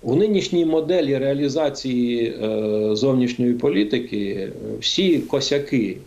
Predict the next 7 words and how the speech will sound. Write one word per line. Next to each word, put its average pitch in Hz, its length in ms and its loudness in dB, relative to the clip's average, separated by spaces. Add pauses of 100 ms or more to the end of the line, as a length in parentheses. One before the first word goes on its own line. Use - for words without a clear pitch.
(220)
які, 113 760 0
е, 98 120 -2 (1800)
досягає 117 920 0 (120)
глава 117 600 0 (380)
офісу 208 520 -2 (400)
своєї 123 460 2
діяльності, 104 920 -6